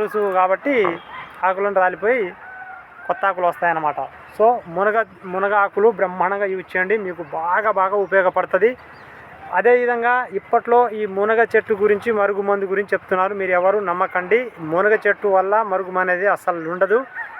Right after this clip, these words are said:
మన శరీరంలో ఏదైతే భాగాలు కొన్ని పని చేయవో వాటిని మెరుగుపరుస్తుందండి మునగ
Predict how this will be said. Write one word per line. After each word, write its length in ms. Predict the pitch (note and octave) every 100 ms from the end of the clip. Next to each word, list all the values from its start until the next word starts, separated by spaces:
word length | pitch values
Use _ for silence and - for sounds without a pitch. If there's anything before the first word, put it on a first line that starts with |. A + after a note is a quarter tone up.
| - - D#3+
మన 220 | F#3 F3+ -
శరీరంలో 580 | F3+ A#3 A#3+ A3+ A3+ A#3 G#3+ G3
ఏదైతే 380 | G3+ G3+ G#3+ G#3 E3
భాగాలు 360 | F3 F#3 F#3+ F#3
కొన్ని 200 | F3 F3+ - - - - - -
పని 140 | D#3 G3 F#3+
చేయవో 260 | F#3 G#3+ A#3 D#3+
వాటిని 280 | F3 G3+ G#3+ F#3
మెరుగుపరుస్తుందండి 840 | G3 G#3 G3+ F#3 - F3+ F#3 G#3 F3+
మునగ 220 | F3+ F#3+